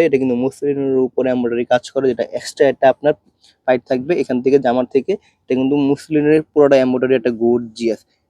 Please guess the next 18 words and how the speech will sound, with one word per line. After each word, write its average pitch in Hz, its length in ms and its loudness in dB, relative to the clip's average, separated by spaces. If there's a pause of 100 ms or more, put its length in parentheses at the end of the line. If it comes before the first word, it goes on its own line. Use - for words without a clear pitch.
এসব 143 280 2 (120)
ড্রেস 139 260 2 (360)
আপনারা 147 420 2 (120)
অনায়াসে 151 560 0 (280)
বাইশশো 131 360 -2
থেকে 147 220 -4
পঁচিশশো - 320 -14
টাকা 139 200 -2
সেল 135 180 2
করবে 117 220 -4
এই - 40 -10 (100)
কটনের 127 360 2
ড্রেস, 120 200 -2
কিন্তু 131 200 -2
আমরা 139 180 2
দিচ্ছি 139 200 -2 (140)
মাত্র - 400 -8 (200)
পনেরোশো 143 360 -2